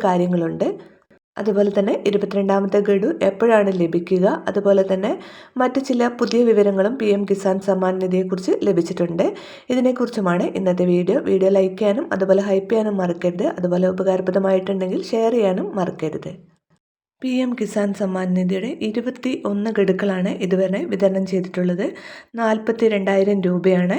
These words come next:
ഇപ്പോൾ കർഷകർക്ക് ലഭിച്ചിട്ടുള്ളത്. എന്നാൽ ഇപ്പോൾ കേന്ദ്ര സർക്കാരിൻ്റെ ജനപ്രിയ പദ്ധതിയായ കിസാൻ സമ്മാൻ പദ്ധതിയിൽ നിന്ന് കേരളത്തിലെ പത്ത് ലക്ഷത്തോളം ആളുകൾ പുറത്താകുമെന്നാണ് പറയുന്നത്. സംസ്ഥാന സർക്കാരിൻ്റെ അനാസ്ഥ മൂലമാണ് ഇതെന്നാണ് ആക്ഷേപം.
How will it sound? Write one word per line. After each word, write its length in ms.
ഇപ്പോൾ 220
കർഷകർക്ക് 560
ലഭിച്ചിട്ടുള്ളത്. 680
എന്നാൽ 320
ഇപ്പോൾ 180
കേന്ദ്ര 320
സർക്കാരിൻ്റെ 460
ജനപ്രിയ 480
പദ്ധതിയായ 640
കിസാൻ 400
സമ്മാൻ 260
പദ്ധതിയിൽ 440
നിന്ന് 200
കേരളത്തിലെ 560
പത്ത് 260
ലക്ഷത്തോളം 560
ആളുകൾ 300
പുറത്താകുമെന്നാണ് 840
പറയുന്നത്. 500
സംസ്ഥാന 400
സർക്കാരിൻ്റെ 520
അനാസ്ഥ 420
മൂലമാണ് 480
ഇതെന്നാണ് 460
ആക്ഷേപം. 480